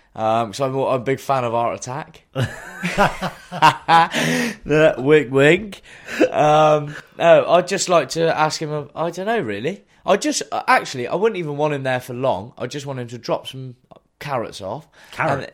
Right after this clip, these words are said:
Speaker 1: And, or I don't know, whatever I'm missing. Um, and then, and then clear up. I just wanna know who he is. And it probably is
Speaker 2: Just
Speaker 1: that
Speaker 2: open the
Speaker 1: bloke in the
Speaker 2: door.
Speaker 1: Bristol Live.
Speaker 2: Cheers.
Speaker 1: Yeah, cheers, mate.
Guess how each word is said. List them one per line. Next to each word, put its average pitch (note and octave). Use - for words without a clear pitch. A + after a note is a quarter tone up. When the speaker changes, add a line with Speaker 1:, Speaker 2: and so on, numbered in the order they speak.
Speaker 1:
And, A2+
or G#2+
I -
don't F#2
know, G2
whatever G2
I'm F#2+
missing. G#2
Um, D3
and D#3
then, D#3
and D3
then D#3+
clear E3+
up. F#3+
I D3+
just D#3+
wanna D#3+
know C3+
who C#3
he F3+
is. F#3+
And D3
it D3
probably D#3
is D3
Speaker 2:
Just -
Speaker 1:
that A2+
Speaker 2:
open D3
the C#3
Speaker 1:
bloke C#3
in C#3
the B2
Speaker 2:
door. -
Speaker 1:
Bristol D#3+
Live. D#3+
Speaker 2:
Cheers. C#3+
Speaker 1:
Yeah, C#3+
cheers, D#3+
mate. G#2